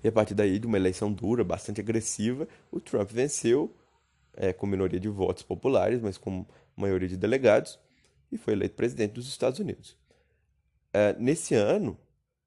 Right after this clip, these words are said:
diferentemente do mesmo período de quatro anos atrás, é, nós temos quatro candidatos viáveis, né? O que é, o que é, de certa forma, curioso, eu diria até ruim pro próprio Partido Democrata ou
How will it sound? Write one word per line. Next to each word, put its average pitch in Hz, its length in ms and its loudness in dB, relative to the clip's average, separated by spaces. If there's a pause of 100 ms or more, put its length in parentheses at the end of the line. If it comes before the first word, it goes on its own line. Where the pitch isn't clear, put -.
(460)
diferentemente 117 680 0
do 107 120 -6
mesmo 117 320 2
período 104 340 0
de 98 60 -12
quatro 98 340 -2
anos 98 140 -4
atrás, 104 500 2 (1040)
é, 95 280 6
nós 110 180 0
temos 123 240 -4
quatro - 560 4
candidatos 160 480 0
viáveis, 156 840 4 (380)
né? 120 120 -4 (120)
O 110 80 -8
que - 160 -6
é, 98 60 2
o 107 260 -4
que - 160 -6
é, 101 40 0
de - 1040 -14
certa 98 200 -8
forma, 98 200 -2
curioso, 131 500 2
eu 143 40 0
diria 135 220 4
até 139 160 4
ruim 190 520 -2 (560)
pro 151 120 -2
próprio 117 420 6
Partido 139 320 2
Democrata 127 800 2
ou 113 300 2